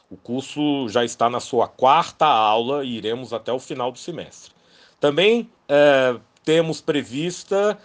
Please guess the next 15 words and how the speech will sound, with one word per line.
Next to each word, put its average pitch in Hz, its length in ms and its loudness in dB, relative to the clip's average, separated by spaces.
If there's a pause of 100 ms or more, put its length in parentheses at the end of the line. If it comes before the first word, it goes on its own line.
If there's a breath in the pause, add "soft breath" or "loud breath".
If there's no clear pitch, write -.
(260 soft breath)
a 147 200 4
realização 156 680 0
de 160 120 -10
quatro 190 640 2
webinários 147 840 -2
com 175 160 -8
o 160 60 -10
título 156 400 -14
Celso - 480 -4
Furtado, 156 560 -4
Pensador 151 840 -6
Interdisciplinar, 151 1120 -8 (240 soft breath)
sempre 165 380 -2
discutindo, 151 840 -8 (300 loud breath)
eh, 123 400 2